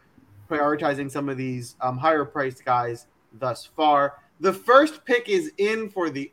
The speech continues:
audience. It is Mito Pereira, who is, I think, a great value pick at his price this week.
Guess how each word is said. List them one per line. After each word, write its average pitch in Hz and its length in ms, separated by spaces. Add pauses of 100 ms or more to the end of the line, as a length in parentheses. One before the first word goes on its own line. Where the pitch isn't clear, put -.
audience. 196 640 (460)
It 190 120
is 170 120
Mito 180 340
Pereira, 160 320
who 160 140
is, 143 120
I 135 100
think, 131 220
a 131 80
great 147 560
value 127 640
pick 120 300
at 107 120
his 120 220
price 123 460
this 104 240
week. 117 220